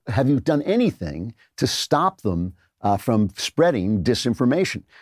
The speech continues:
Two days after they sent that, I think they sent the letter on Monday, two days after that, the Energy and Commerce Committee held a hearing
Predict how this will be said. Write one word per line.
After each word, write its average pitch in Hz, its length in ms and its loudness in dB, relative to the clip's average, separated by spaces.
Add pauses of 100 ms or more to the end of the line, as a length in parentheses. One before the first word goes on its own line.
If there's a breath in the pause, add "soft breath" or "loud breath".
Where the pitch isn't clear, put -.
(280 soft breath)
Two 233 160 4
days 208 300 2
after 151 300 2
they 123 160 2
sent 175 260 0
that, 95 140 2
I 107 40 4
think 117 140 -4
they 120 60 2
sent 120 180 0
the 113 80 0
letter 110 320 4
on 98 300 0
Monday, 123 340 2
two 151 160 0
days 147 220 2
after 131 200 2
that, 101 140 2
the - 100 -4
Energy 131 340 2
and 107 120 0
Commerce 156 420 0
Committee 104 300 0
held 104 180 0
a 98 60 2
hearing 160 540 0